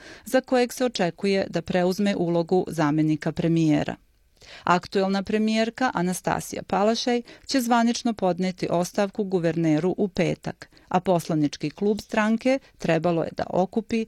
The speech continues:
treba da se okupi i podrži novog lidera istog dana.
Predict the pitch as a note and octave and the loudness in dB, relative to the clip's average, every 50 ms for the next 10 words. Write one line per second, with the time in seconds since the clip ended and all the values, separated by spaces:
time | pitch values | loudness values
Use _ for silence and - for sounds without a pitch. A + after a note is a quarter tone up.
0 | - - - - _ _ _ - G#3 G#3+ G#3+ G#3+ A#3 G#3 G#3+ G#3 - - - - | -8 -20 -20 -20 _ _ _ 0 2 2 4 4 0 0 -2 -8 -6 -6 -4 -2
1 | D#3+ E3 - - G#3 F#3+ - A3+ A3 - - A3+ - B3 B3 G3 F3+ D#3+ E3 E3 | -4 -4 -2 -6 -6 -4 -2 -4 -4 -2 -4 -2 0 -2 0 0 0 -2 0 -2
2 | F#3 F#3+ - - F3 D#3+ D#3+ D#3 F3+ F#3+ F3+ F3+ F3 F3 D#3+ F3 E3+ E3 E3+ F3 | -4 -4 -2 -2 -2 -2 0 0 -2 -2 -2 -2 -2 -2 -2 -2 -2 -2 -2 -4
3 | - - D#3+ D3 D3 - - D#3+ D3+ D#3 D#3 D3+ D3+ D#3 - - - | -4 -6 -8 -8 -8 -6 -8 -6 -6 -2 -4 -2 -2 -4 -6 -6 -8